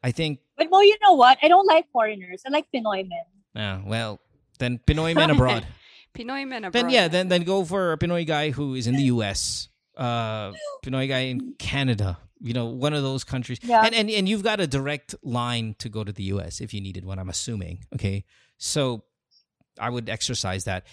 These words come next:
Speaker 1: And you should live abroad anyway when you're young, at least for a year or two or whatever.
Speaker 3: Yeah,
Speaker 1: You
Speaker 3: try
Speaker 1: know,
Speaker 3: it out
Speaker 1: yeah,
Speaker 3: and
Speaker 1: try it
Speaker 3: see.
Speaker 1: out.
Speaker 3: See, okay,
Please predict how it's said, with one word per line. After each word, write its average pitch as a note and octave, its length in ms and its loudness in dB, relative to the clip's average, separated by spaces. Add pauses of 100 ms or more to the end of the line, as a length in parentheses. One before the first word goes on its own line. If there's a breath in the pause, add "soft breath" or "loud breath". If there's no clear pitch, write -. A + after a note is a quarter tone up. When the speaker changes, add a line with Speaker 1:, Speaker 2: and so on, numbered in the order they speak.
(120)
Speaker 1:
And B3+ 140 -4
you C#4+ 40 0
should C4 180 2
live G3+ 140 0
abroad B2 300 0
anyway G2+ 380 -6
when F#2+ 120 -8
you're F#2+ 120 -10
young, F2+ 320 -12
at G#2 100 -12
least G#2 300 -10
for F#2+ 180 -6
a F#2 80 -2
year F2 320 -6
or F#2 80 -10
two F2 320 -16
or F#2 120 -14
whatever. F2+ 280 -10
Speaker 3:
Yeah, F3+ 200 -2
Speaker 1:
You F3+ 40 -10
Speaker 3:
try - 160 -8
Speaker 1:
know, E4+ 60 -2
Speaker 3:
it A4 140 -2
out C#4 200 4
Speaker 1:
yeah, - 60 -4
Speaker 3:
and A#3 60 -6
Speaker 1:
try G#3+ 100 -6
it - 20 -6
Speaker 3:
see. A#3 100 -6
Speaker 1:
out. - 240 -12
Speaker 3:
See, - 220 -12 (460)
okay, A3+ 280 -2